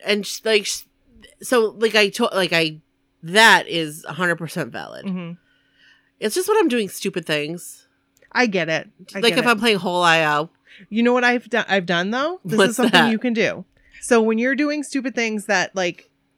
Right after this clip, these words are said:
Speaker 2: de-stress you, like,
Speaker 1: Mm-hmm.
Speaker 2: for me, it's watching TikToks.
Speaker 1: Mm-hmm.
Speaker 2: We watch them together. If I'm looking up something on my phone, like, to, like, I'll do it on the T V.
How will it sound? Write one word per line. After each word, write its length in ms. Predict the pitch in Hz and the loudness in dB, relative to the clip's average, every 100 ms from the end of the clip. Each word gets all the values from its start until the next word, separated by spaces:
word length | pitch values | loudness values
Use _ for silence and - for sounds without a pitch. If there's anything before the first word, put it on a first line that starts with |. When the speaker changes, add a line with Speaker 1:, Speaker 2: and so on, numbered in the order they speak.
| 180 | -12
Speaker 2:
de-stress 540 | 185 196 - 180 175 214 | -10 -8 -4 -4 -4 -6
you, 360 | 226 247 285 - | -4 -4 -8 -6
like, 220 | 185 185 | -4 -4
Speaker 1:
Mm-hmm. 80 | 196 | -4
Speaker 2:
for 100 | 180 | -6
me, 160 | 170 | -6
it's 160 | 170 - | -8 -6
watching 240 | 165 180 | -6 -4
TikToks. 680 | 180 233 - - - - - _ | -6 -8 -10 -12 -16 -20 -20 _
Speaker 1:
Mm-hmm. 260 | 175 196 185 | -12 -10 -4
Speaker 2:
We 120 | 180 | 0
watch 300 | 175 175 - | 0 -2 -4
them 140 | 196 | -10
together. 520 | 185 185 151 - 185 - _ _ _ _ | -8 -6 -6 -8 -14 -18 _ _ _ _
If 140 | 220 226 | -4 2
I'm 340 | 220 269 254 | 2 2 0
looking 320 | 208 214 226 | -2 -2 -2
up 140 | 208 214 | -2 -2
something 320 | 220 202 214 | -4 -4 -4
on 140 | 185 180 | -2 -2
my 140 | 180 | -4
phone, 480 | 175 165 165 196 226 _ _ _ _ _ - | -4 -6 -6 -8 -10 _ _ _ _ _ -4
like, 320 | 190 180 _ | -2 -2 _
to, 140 | - 185 - | -14 -14 -10
like, 280 | 185 185 - - | -6 -6 -8 -4
I'll 140 | 196 | -2
do 200 | 175 190 | 0 0
it 120 | 196 - | 0 -2
on 160 | 185 185 | -4 -4
the 60 | |
T 180 | 175 185 | -4 -6
V. 300 | 156 - | -6 -8